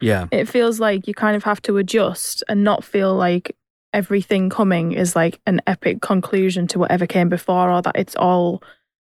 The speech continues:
Speaker 2: every single part of everything le-, ties into everything else. It just doesn't feel like that's how that, quite how they're working anymore. Like, I believe they will ta-, you know, tackle consequences and different threads that have been set up, but it feels, like,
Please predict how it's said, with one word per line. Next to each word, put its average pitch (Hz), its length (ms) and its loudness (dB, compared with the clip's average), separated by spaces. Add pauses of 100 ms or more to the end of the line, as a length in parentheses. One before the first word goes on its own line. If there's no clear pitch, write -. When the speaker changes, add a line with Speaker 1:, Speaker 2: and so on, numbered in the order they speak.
Speaker 2:
every 196 180 0
single 196 320 0
part 190 260 0
of - 120 -4
everything 180 500 0
le-, 190 260 0
ties 190 320 0
into 180 240 -2
everything 185 300 0
else. 175 320 0
It 220 120 0
just - 220 -6
doesn't 202 240 2
feel 202 160 0
like 190 160 0
that's - 200 -4
how 175 160 0
that, - 120 -4
quite 180 260 -2
how 180 180 0
they're 185 120 0
working 196 400 0
anymore. 202 380 2
Like, 175 340 -2 (840)
I 214 100 0
believe 208 300 2
they 196 120 2
will 190 440 0 (640)
ta-, - 140 0 (120)
you 202 120 0
know, 175 200 2 (120)
tackle 202 280 0
consequences 190 720 -2
and 185 340 2 (140)
different 196 220 0
threads 185 220 2
that 208 60 -2
have 196 100 -2
been 185 160 2
set - 220 -2
up, - 260 -2
but - 140 0
it - 140 -4
feels, 196 280 0
like, 175 280 -2